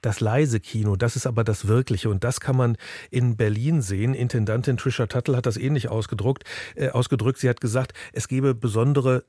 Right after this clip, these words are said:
darstellerische Leistungen, die man sonst nicht so sehen würde. Ist das tatsächlich so?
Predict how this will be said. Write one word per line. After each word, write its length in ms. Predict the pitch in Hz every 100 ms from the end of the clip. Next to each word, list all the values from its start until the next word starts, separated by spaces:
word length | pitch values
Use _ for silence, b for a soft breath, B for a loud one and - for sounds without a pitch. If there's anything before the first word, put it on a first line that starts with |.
| -
darstellerische 840 | 107 131 151 135 110 107 107 -
Leistungen, 640 | 107 95 120 - 135 127 117
die 100 | 120
man 200 | 117 107
sonst 280 | 113 -
nicht 200 | 135 147
so 100 | -
sehen 320 | 110 107 104 101
würde. 220 | 104 104
Ist 220 | 113 -
das 60 | 170
tatsächlich 480 | 170 - 165 180 -
so? 220 | 160